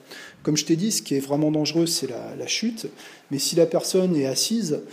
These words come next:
euh, il y a pas, il y a pas de risque pour sa sécurité ou pour sa santé, en fait.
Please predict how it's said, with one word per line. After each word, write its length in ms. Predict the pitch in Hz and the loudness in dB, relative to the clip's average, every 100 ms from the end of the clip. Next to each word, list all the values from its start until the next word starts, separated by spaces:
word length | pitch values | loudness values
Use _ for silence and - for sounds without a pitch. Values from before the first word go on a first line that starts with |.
| - - - | -18 -20 -12
euh, 560 | 135 131 127 127 127 | -8 -4 -4 -4 -4
il 80 | 131 | -2
y 60 | 139 | -2
a 40 | |
pas, 200 | - 175 | 2 4
il 160 | 170 165 | 6 4
y 60 | |
a 40 | 147 | 2
pas 140 | 170 | 4
de 80 | 160 | 4
risque 380 | 160 202 - 156 | 4 2 0 -2
pour 180 | 147 147 | -2 0
sa 140 | - | 2
sécurité 560 | 143 156 151 156 143 196 | 2 -2 -2 -2 0 0
ou 60 | |
pour 220 | 185 156 143 | 0 -4 -2
sa 160 | 151 | -2
santé, 360 | 143 156 147 143 | -2 -6 -6 -8
en 100 | 147 | -8
fait. 340 | - 135 - | -12 -16 -16